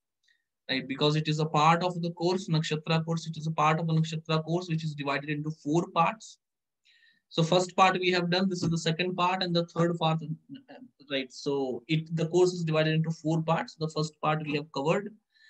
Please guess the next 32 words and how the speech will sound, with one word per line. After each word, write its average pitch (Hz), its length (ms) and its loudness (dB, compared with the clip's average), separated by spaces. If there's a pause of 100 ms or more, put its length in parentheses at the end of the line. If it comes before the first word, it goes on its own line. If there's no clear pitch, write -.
(260)
and 143 160 -4
the 151 80 -2
first 160 320 0
part 160 300 2
covered 151 340 0
the 151 280 0
classification 160 720 0
of 170 80 2
nakshatras, 165 680 -2
Urdhmukha, 147 640 -2
Adhomukha, 143 360 -8
et 139 140 -6
cetera. 165 360 -8 (640)
Second 190 360 2
part 185 220 6
is 175 140 0
this 185 180 0
that 170 180 0
you 165 120 0
are 160 120 4
now, 160 460 2
uh, 143 160 0
listening 165 420 0
to 202 300 -6
or 147 160 -8
watching, 160 400 -2 (140)
watching. 143 320 -6 (840)
The 170 280 2
third 220 420 6
part 226 380 8
and 190 120 0
the 185 160 -6